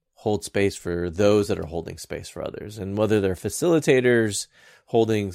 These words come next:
you know, intentional spaces, or parents, you know, holding spaces for parent or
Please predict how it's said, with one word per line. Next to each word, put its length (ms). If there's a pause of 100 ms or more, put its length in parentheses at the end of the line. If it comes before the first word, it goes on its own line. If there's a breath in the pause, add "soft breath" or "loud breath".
(140)
you 120
know, 160
intentional 640
spaces, 800
or 120
parents, 720
you 160
know, 200
holding 360
spaces 560
for 160
parent 580
or 220